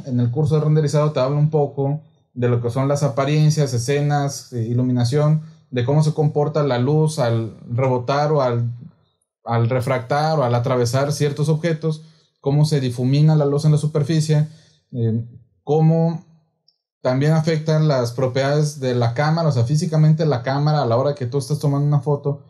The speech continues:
cómo ac-, afecta el resultado final y esto cómo sacar la ventaja para que el render se vea lo más real posible.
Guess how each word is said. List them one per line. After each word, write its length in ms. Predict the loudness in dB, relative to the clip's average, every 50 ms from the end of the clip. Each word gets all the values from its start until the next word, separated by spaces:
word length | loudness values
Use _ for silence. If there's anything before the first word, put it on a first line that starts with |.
| _ _ _ _ _ _ -6
cómo 600 | -2 0 0 2 2 4 4 4 2 0 -2 -6 -12 -18 -12
ac-, 360 | -8 -8 -8 -8 -10 -16 -18 _
afecta 400 | -8 -6 -4 -2 -2 -2 0 0
el 100 | 2 2
resultado 440 | 2 0 -2 -2 -2 -2 0 -2 0
final 440 | 2 2 2 2 2 0 0 0 0
y 80 | 0 -2
esto 220 | -2 -2 -4 -2
cómo 160 | -2 0 0
sacar 240 | 0 -2 -2 -2 -2
la 80 | 0 0
ventaja 400 | 0 0 -2 -2 -2 -2 -4 -2
para 180 | -2 -4 -4
que 80 | -2 -4
el 80 | -4
render 300 | -2 -2 -2 -2 -2 -4
se 160 | -4 -2 -2 0
vea 180 | 0 0 0
lo 160 | 0 0 0
más 280 | 0 0 0 0 0 0
real 260 | -2 -2 -2 -4 -6
posible. 440 | -6 -8 -4 -2 -2 -2 -2 -4 -8